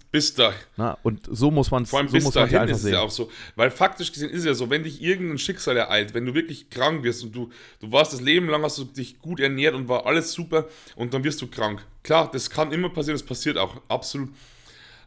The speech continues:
Speaker 1: Aber wenn du dann argumentierst und wegen so, „Ja, das kann ja, deswegen ist es völlig Blödsinn, weil es kann dich ja immer treffen, egal wie du“,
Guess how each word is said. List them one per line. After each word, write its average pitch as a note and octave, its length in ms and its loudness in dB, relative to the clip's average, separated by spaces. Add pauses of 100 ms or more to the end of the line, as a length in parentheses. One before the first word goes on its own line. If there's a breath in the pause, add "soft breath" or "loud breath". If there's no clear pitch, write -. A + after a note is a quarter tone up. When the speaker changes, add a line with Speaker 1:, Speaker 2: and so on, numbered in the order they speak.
(160)
Speaker 1:
Aber C#3 460 8
wenn C#3 140 2
du C#3+ 80 -2
dann D3 100 0
argumentierst C#3+ 480 -2
und D#3 60 -6
wegen C#3 120 0
so, B2 100 -2
„Ja, C#3 180 8
das C#3 180 -4
kann C#3 160 0
ja, C#3 120 0 (140)
deswegen A#2 360 -4
ist B2 100 -2
es A#2+ 100 -4
völlig C3+ 320 2
Blödsinn, D3+ 380 2
weil A#2 100 2
es A#2+ 140 0
kann C#3 220 0
dich A#2+ 100 -2
ja C3+ 80 -2
immer E3 220 0
treffen, D#3+ 300 0
egal B2+ 340 2
wie D#3 80 -6
du“, D3 120 -4